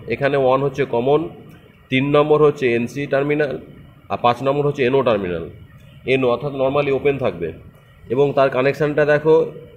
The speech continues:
এইখানে আমাদের কানেকশানগুলো করেছি। Black কালারের তারগুলো হচ্ছে তোমার, আহ, neutral wire,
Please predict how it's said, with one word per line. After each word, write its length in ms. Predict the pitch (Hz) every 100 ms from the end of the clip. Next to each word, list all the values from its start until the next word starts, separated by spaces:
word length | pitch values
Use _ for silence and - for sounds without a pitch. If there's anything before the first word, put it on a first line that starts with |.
| - 107
এইখানে 360 | 131 143 151
আমাদের 260 | 151 147 143
কানেকশানগুলো 520 | 131 131 143 143 147
করেছি। 380 | 143 147 151 156 - - - 104
Black 360 | 98 127 135
কালারের 280 | 147 151 151
তারগুলো 420 | 147 143 139 147
হচ্ছে 400 | 151 147 147 131 - -
তোমার, 240 | 127 131 127
আহ, 280 | 120 113 113
neutral 340 | 127 120 143
wire, 240 | 147 151